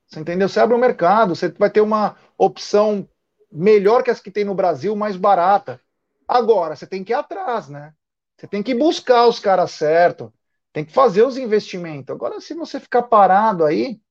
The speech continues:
você começa a pensar outra coisa. O time não tá bem financeiramente, o Abel tá satisfeito, o que não é verdade.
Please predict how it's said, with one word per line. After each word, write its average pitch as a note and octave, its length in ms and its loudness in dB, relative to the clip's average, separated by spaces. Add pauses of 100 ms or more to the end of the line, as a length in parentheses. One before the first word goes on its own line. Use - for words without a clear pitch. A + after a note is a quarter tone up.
(640)
você - 120 -2
começa A3 360 4
a A#3 40 4
pensar A#3 280 2
outra C4+ 200 2
coisa. A#3 380 2
O C3+ 40 -10
time D#3 220 -14
não D#3+ 140 -12
tá D#3 100 -4
bem C#3+ 160 -8
financeiramente, F#3+ 1120 -8 (440)
o E3 100 2
Abel D#3 260 4
tá D3 120 -4
satisfeito, F#3 720 -2
o C#4+ 60 -12
que - 100 -4
não G4+ 140 -6
é F#4+ 80 -6
verdade. F3+ 640 0